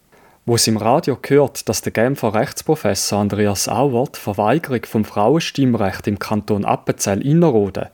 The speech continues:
für verfassungswidrig erachtet, fasst sie einen Entschluss. Sie will gerichtlich durchsetzen, dass sie an der nächsten Landsgemeinde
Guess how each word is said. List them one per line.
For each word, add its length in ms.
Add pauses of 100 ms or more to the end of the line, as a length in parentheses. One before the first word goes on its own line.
(220)
für 160
verfassungswidrig 1000
erachtet, 760 (180)
fasst 340
sie 80
einen 100
Entschluss. 680 (720)
Sie 120
will 160
gerichtlich 500
durchsetzen, 800
dass 220
sie 80
an 60
der 100
nächsten 400
Landsgemeinde 680